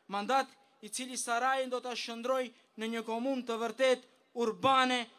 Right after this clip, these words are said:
me një infrastrukturë të fuqishme dhe cilësore, e cila do të jetë në funksion të banorëve.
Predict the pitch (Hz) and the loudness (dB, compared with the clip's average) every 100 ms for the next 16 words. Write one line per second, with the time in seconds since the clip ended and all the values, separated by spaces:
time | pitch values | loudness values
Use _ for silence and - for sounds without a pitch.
0 | _ 214 220 226 220 220 226 214 214 214 | _ -8 -6 -6 -8 -6 -6 -6 -6 -6
1 | 262 262 247 220 226 220 277 247 269 269 | -4 -6 -4 -8 -8 -6 -4 -4 -2 -4
2 | 247 _ _ 226 220 226 208 - 254 262 | -4 _ _ -6 -6 -6 -8 -4 0 2
3 | 262 262 233 _ _ 208 208 240 240 226 | 0 -2 -6 _ _ -12 -6 -2 -2 -2
4 | 233 262 247 233 220 226 220 240 247 240 | 0 0 0 -2 -2 -6 -6 -4 -4 -4
5 | - _ _ - 214 214 247 233 180 151 | -10 _ _ -6 -2 2 4 4 2 -6